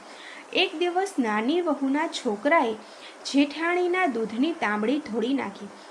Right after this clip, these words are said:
આથી ગુસ્સે થઈ તે બોલી, "અમારું દૂધ ઢોળવાથી તમારા હાથમાં શું આવ્યું? તમે તો મોટા ઘરના છો, એટલે કાલે ગાયો ભેંસો વસાવી શકશો, પણ અમે ક્યાંથી લાવી શકવાના હતા?" આ સાંભળી નાની વહુને ખૂબ દુઃખ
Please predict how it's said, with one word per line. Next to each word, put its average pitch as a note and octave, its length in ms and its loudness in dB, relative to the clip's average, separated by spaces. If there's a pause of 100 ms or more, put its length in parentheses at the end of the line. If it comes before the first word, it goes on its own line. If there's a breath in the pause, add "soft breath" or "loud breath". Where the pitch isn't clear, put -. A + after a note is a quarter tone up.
(200 loud breath)
આથી D#4+ 300 2
ગુસ્સે A#3+ 440 0
થઈ F4+ 240 0
તે F#4 180 -4
બોલી, F#4 300 0 (400 loud breath)
"અમારું E4 500 6
દૂધ C#4 240 4
ઢોળવાથી G#3 760 -2
તમારા B3 380 4
હાથમાં A#3+ 500 -2
શું F#4 400 -2
આવ્યું? G#3 300 0 (640 loud breath)
તમે A#3 300 2
તો C#4+ 220 0 (320 loud breath)
મોટા C#4+ 360 6
ઘરના A3+ 440 -2
છો, G#3+ 160 -2 (120)
એટલે E4 240 0
કાલે A3+ 420 0
ગાયો A3 380 -2
ભેંસો C#4 400 2
વસાવી C4+ 460 0
શકશો, G#3 440 -6 (360 loud breath)
પણ F4 140 2 (120)
અમે A#3 240 0
ક્યાંથી B3 500 -2
લાવી F4+ 260 4
શકવાના E4 480 0 (100)
હતા?" G3+ 200 -8 (460 loud breath)
આ C4+ 180 6
સાંભળી A3 480 0
નાની A3 380 2
વહુને A3+ 440 -2
ખૂબ F#4 320 0
દુઃખ A#3 200 0